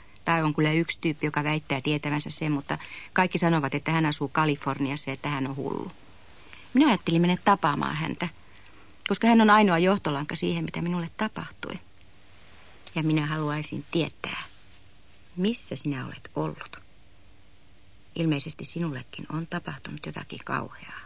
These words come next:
ja se veti meidät yhteen. Nyt sinulla on ainakin joku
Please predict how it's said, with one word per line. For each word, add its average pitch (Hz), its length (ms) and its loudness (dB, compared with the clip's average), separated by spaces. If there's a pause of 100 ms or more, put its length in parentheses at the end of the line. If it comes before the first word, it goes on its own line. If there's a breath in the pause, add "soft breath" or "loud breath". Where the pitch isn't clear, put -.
ja 151 100 -6
se 151 180 -4
veti 151 260 -6
meidät 143 340 -4
yhteen. 156 500 -4 (1300)
Nyt 170 120 -6
sinulla 151 340 -2
on 143 100 0
ainakin 143 400 -4
joku 175 360 -6